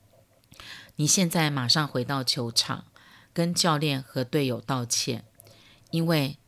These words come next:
你要完成已经开始的事情。”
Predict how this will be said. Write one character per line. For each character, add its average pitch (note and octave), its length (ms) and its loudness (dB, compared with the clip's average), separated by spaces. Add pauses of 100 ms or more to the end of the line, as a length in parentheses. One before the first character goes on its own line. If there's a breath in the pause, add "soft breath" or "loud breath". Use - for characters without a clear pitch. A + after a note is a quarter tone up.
(100)
你 C#3 100 0
要 C#3+ 160 2
完 B2 240 -2
成 A2+ 400 0 (120)
已 B2 100 -4
经 C#3+ 200 -4
开 D3 220 -4
始 - 220 4
的 - 100 -10
事 A#2+ 260 4
情。” - 300 -4